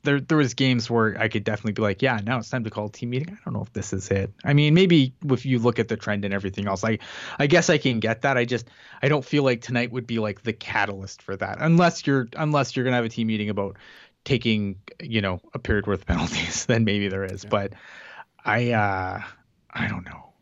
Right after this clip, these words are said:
Speaker 1: A-, and taking the C off Couture, that's not the problem. Do you think Logan Couture is the problem? Give me a break. Logan Couture is not the fucking problem here. Um, taking the C off of Logan Couture isn't gonna solve anything. It's just gonna, it's gonna make another problem where there doesn't need to be one.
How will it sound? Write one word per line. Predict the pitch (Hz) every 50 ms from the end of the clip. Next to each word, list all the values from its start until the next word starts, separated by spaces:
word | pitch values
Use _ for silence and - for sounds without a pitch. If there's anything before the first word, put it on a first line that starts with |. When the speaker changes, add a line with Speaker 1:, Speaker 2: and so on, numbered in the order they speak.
| _ _
Speaker 1:
A-, | 139
and | 131 127 - 160 139 127 127 123 113 113
taking | - 175 185 185 185 165 151
the | 131
C | 123 - 139 131
off | 117 113
Couture, | - 120 - 135 135
that's | 135 - 196 190 - -
not | 113 107
the | - 98
problem. | - - 92 90 104 107 95 95 95 - _
Do | - 220
you | 170
think | - 156 123 117 - _ _ _
Logan | 123 117 117 113 113 107
Couture | 110 - 104 101
is | 107 110 110
the | 113 113
problem? | - 113 110 113 117 123 123 120 123
Give | 123 -
me | 151 107
a | 98 92
break. | 95 98 95 95 - - _ _ _ -
Logan | 185 190 185 139
Couture | 110 98 - -
is | 104 90
not | - 110 107
the | - 98
fucking | - - 98 95 - -
problem | - - - - - 107 101
here. | 98 - - - - -
Um, | 123 117 113 110 110 110 107 101 87 - - - _ _ _ _ _ _ _ _
taking | - 180 202 202 196
the | 151 120
C | - - 127
off | 117 107 -
of | 113 101 95
Logan | 101 107 101 92 95
Couture | 92 - 104 101 101
isn't | 101 104 101 98
gonna | - 98 95 85
solve | - - 101 90 90 92
anything. | 92 90 82 - 107 98
It's | 95 92
just | 104 131 127 -
gonna, | 131 117 107 92 - - - - - - - -
it's | - 131 -
gonna | - 160 151 143
make | 135 135 135 131 -
another | 131 117 120 120 127 113
problem | 98 - _ - - - 110 104 110 110 107 107 104
where | 104 104 101
there | 95 101
doesn't | 95 101 104 98 101 98 82
need | 101 101 101 92
to | -
be | 98 - 101 101
one. | 101 98 110 110 110 117 120 123